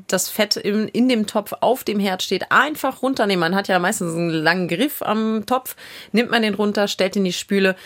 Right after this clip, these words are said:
dann erledigt sich das Ganze. Aber viele an-, handeln halt intuitiv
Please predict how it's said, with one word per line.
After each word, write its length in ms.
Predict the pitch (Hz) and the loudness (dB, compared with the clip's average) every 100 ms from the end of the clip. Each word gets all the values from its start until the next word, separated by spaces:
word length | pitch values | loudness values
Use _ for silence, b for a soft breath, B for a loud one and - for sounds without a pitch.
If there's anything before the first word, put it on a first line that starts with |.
| B | B
dann 160 | - 160 | -2 2
erledigt 420 | 165 165 170 - | 2 2 -2 -4
sich 140 | 151 - | -8 -4
das 180 | 139 | -6
Ganze. 240 | - 139 143 | -2 -2 0
Aber 160 | 151 | -2
viele 300 | 165 220 185 | -2 0 2
an-, 260 | - 185 165 | 2 -2 0
handeln 380 | 185 202 202 190 | 0 2 2 2
halt 240 | 170 165 _ | 0 -2 _
intuitiv 800 | - 208 214 208 196 - 220 220 | -4 -2 0 -2 0 0 -2 -2